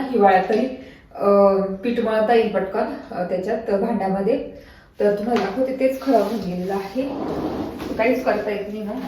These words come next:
बाकी even, अ, उन्हाळ्यात, अ, वगैरे मी मळत होती, पण हिवाळ्यात इतकं गार पाणी लागतं ना.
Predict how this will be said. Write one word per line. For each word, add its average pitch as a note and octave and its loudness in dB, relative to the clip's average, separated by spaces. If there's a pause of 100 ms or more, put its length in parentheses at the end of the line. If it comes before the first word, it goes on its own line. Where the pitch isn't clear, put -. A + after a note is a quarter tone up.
(920)
बाकी C4 2
even, D4+ 2
अ, B3+ 4 (160)
उन्हाळ्यात, B3+ 8
अ, A3+ 4
वगैरे A3+ 2
मी A#3 0
मळत B3+ 2
होती, C4 0
पण C4 4
हिवाळ्यात B3+ 6
इतकं C4+ 4
गार A3+ 6
पाणी G3+ -2
लागतं G3 -4
ना. C4 -2